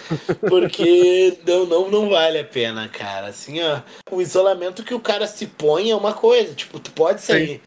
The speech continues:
Speaker 1: tu tá isolado por opção,
Speaker 2: É,
Speaker 1: tu
Speaker 2: não,
Speaker 1: tem,
Speaker 2: com certeza,
Speaker 1: tipo, tu pode
Speaker 2: com
Speaker 1: pegar a
Speaker 2: certeza.
Speaker 1: chave e sair, tá ligado?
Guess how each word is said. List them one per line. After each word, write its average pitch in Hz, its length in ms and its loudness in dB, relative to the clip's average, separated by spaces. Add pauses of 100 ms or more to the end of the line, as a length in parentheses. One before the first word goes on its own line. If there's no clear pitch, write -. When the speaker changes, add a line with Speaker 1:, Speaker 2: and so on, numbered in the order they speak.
Speaker 1:
tu 175 100 -12
tá 165 200 0
isolado 165 460 2
por 180 160 0
opção, 175 320 0
Speaker 2:
É, 180 100 4
Speaker 1:
tu 214 60 2
Speaker 2:
não, 214 100 4
Speaker 1:
tem, 151 160 -4
Speaker 2:
com 175 100 -6
certeza, 202 360 -4
Speaker 1:
tipo, 175 140 -4
tu - 80 -16
pode 175 260 2
Speaker 2:
com 165 60 -4
Speaker 1:
pegar 180 200 2
a 180 80 2
Speaker 2:
certeza. - 140 -2
Speaker 1:
chave 156 140 -2
e - 20 -16
sair, 202 360 -2
tá - 140 -2
ligado? 117 380 -4